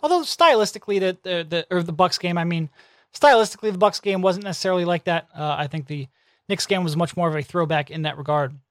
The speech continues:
But they'd been playing some real good offensive basketball up to that point, including a couple of games. Um, you know, that, that Spurs game without Joel to, to kickstart this period was, was a pretty good offensive game. So if they have a couple games here where they struggle offensively without their focal point, without the guy who runs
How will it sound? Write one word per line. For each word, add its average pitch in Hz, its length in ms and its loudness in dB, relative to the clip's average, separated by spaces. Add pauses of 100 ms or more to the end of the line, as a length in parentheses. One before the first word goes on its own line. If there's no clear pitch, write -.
(120)
But 240 100 -10
they'd 349 120 4
been 311 120 -6
playing 254 220 2
some 208 180 -4
real 190 160 4
good 175 140 0
offensive 156 380 -4
basketball 147 420 -4
up 170 160 0
to 147 100 -8
that 135 140 -6
point, 143 220 -8
including 302 320 -4
a 247 60 -10
couple 240 200 2
of 202 60 -4
games. 185 360 0 (440)
Um, 160 240 -2
you 196 80 -2
know, 185 100 4
that, 180 240 0
that 226 140 2
Spurs 226 340 4
game 190 220 -2
without 175 280 -2
Joel 165 380 0
to, 151 100 -6 (140)
to 160 80 -14
kickstart 165 480 -4
this 147 140 -8
period 151 440 -6 (440)
was, 151 480 -6
was 185 140 -2
a 196 40 0
pretty 254 380 -4
good 208 180 4
offensive 165 480 0
game. 127 200 -14 (280)
So 208 180 -4
if 226 160 0
they 233 120 2
have 202 160 4
a 190 60 -4
couple 214 220 -2
games 190 300 -2
here 180 220 0
where 160 180 -6
they 147 140 -6
struggle 175 560 0
offensively 185 680 -4
without 196 320 2
their 196 120 0
focal 190 300 0
point, 185 260 -4
without 165 260 -4
the 165 60 -14
guy 165 200 -2
who 147 120 -6
runs 151 360 -4